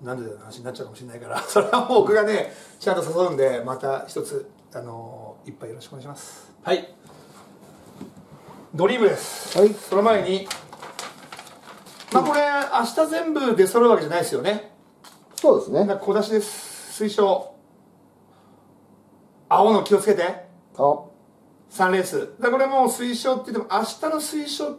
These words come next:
Speaker 1: て意味じゃないからね。それはもう、四日、五日、四から四から四に対しての、
Speaker 2: はい。
Speaker 1: まあ、どこでやるか分かんないけど、青の。これも強いよ。まだ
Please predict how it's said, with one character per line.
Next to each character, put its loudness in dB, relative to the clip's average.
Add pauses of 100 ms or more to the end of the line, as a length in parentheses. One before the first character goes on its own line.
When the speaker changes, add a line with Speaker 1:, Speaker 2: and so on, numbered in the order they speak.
Speaker 1:
て -10
意 -6
味 -4
じ 2
ゃ 0
な -2
い -4
か -10
ら -12
ね。 -10 (220)
そ -4
れ 0
は 2
も -2 (800)
う、 4
四 6
日、 0
五 -4
日、 0 (500)
四 2
か 2
ら 2 (220)
四 0
か -4
ら -2
四 -6 (260)
に -10
対 2
し -12
て -4
の、 -2 (120)
Speaker 2:
は -4
い。 -6 (140)
Speaker 1:
ま 0
あ、 -2
ど 0
こ 0
で 0
や 2
る 2
か -2
分 -4
か -4
ん -6
な -12
い -16
け -14
ど、 -20
青 2
の。 -8 (960)
こ 4
れ 6
も 2
強 2
い -2
よ。 -6 (1900)
ま 4
だ 2